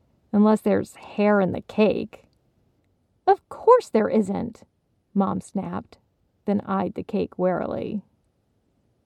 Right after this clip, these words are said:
Aunt Sheila patted Diane's arm, murmured something in her ear before saying,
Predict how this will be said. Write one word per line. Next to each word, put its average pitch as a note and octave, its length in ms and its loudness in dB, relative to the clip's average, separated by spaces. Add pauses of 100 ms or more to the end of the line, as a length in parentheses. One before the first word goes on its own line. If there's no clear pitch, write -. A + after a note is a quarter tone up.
(240)
Aunt A#3+ 200 4
Sheila G3+ 400 2
patted G3+ 380 0
Diane's F#3 440 -2
arm, F#3 440 0 (400)
murmured G#3+ 400 8
something G3 340 2
in F#3 120 2
her F#3 200 2
ear G3 240 2
before F3+ 360 0
saying, F#3 560 0